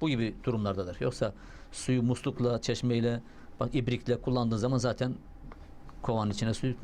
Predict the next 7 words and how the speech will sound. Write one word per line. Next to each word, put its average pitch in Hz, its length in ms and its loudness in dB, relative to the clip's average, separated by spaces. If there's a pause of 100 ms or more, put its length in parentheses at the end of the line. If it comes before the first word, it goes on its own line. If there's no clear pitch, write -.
(180)
elini 113 180 4
sokmaya 117 320 2
gerek 104 180 2
kalmaz. 95 320 -2 (720)
Demek 160 180 2
ki 139 100 2
el, 165 220 2